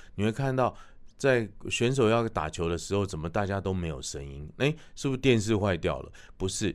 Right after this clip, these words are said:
是所有的人都知道，选手准备要打球的时候，我们必须很，很有礼貌的，因为高尔夫这个运动是相当重视礼仪的，你必须要就是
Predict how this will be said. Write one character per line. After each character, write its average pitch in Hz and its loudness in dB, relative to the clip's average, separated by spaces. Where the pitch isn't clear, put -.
是 139 -2
所 113 4
有 156 6
的 95 4
人 85 0
都 101 2
知 101 -6
道， 101 0
选 110 -2
手 113 0
准 78 -4
备 110 2
要 101 2
打 67 -8
球 71 -10
的 71 -8
时 67 -12
候， 82 -6
我 85 -2
们 95 -2
必 113 0
须 107 -2
很， 95 -2
很 98 -2
有 113 2
礼 90 -4
貌 85 0
的， 71 -6
因 107 -2
为 107 0
高 101 2
尔 82 0
夫 95 -2
这 95 0
个 82 -6
运 107 0
动 92 4
是 95 -4
相 98 -4
当 95 -2
重 92 -2
视 85 -4
礼 71 -10
仪 64 -16
的， - -12
你 85 -6
必 113 -2
须 104 -2
要 104 4
就 101 -2
是 90 -8